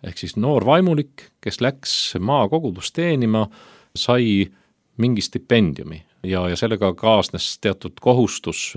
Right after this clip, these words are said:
vähemalt püsida seal koguduses mingi aeg vaimulikuna. Ja, ja ma ei tea, mis,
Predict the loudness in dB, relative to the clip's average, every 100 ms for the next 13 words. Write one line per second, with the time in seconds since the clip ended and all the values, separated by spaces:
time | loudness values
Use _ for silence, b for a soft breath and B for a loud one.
0 | -2 -2 -2 -4 -6 -2 0 0 -2 -4
1 | -4 -4 -4 -4 -6 -8 -6 -6 -6 -4
2 | -6 -6 -8 -14 -14 -16 -6 -4 -4 -8
3 | -12 -16 -16 -18 B B B _ 0 2
4 | 2 2 2 2 0 0